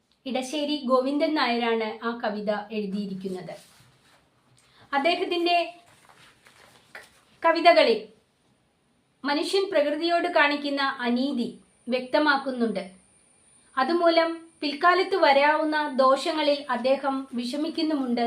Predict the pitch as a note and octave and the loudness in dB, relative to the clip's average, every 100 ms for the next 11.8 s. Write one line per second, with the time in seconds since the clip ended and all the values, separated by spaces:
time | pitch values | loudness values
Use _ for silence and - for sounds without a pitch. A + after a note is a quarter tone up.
0 | A3 A#3+ - A#3+ C4+ C4 A3+ G3 F#3 - | -2 -6 -8 -8 -4 -4 -4 -6 -8 -12
1 | _ _ _ _ _ _ - C#4+ F#4 G4 | _ _ _ _ _ _ -8 -2 0 2
2 | F#4+ D#4+ C4 C4 D4 F4 D#4+ D4+ C4+ B3 | 0 0 -2 0 0 0 -2 0 -2 -2
3 | A#3+ A#3 A#3 A#3 B3+ A#3+ B3 A#3+ A#3 A#3+ | -4 -6 -6 -6 -6 -8 -6 -4 -4 -6
4 | C4+ A#3+ E4+ F4 F4 E4+ E4+ A#3+ A#3 A#3 | -12 -8 -8 -4 0 0 2 0 0 -2
5 | A#3 A3+ A3 A3 G#3 F#3+ F3+ - _ _ | -6 -8 -8 -8 -8 -8 -10 -14 _ _
6 | _ _ _ _ _ _ _ _ _ _ | _ _ _ _ _ _ _ _ _ _
7 | _ _ _ _ _ _ _ _ _ _ | _ _ _ _ _ _ _ _ _ _
8 | _ _ - C4 B3+ C4 D4+ D4+ C#4 C4 | _ _ -2 0 2 2 0 2 2 2
9 | D4 D4 C#4 C#4 C4+ C4 C4+ _ _ _ | 0 -2 -4 -2 0 -2 -6 _ _ _
10 | _ _ _ _ D#4 D#4+ F#4 F4+ E4 E4 | _ _ _ _ 2 4 2 2 0 0
11 | - C#4 C#4 D#4+ D#4+ D#4 C#4 | -2 0 4 4 2 0 -2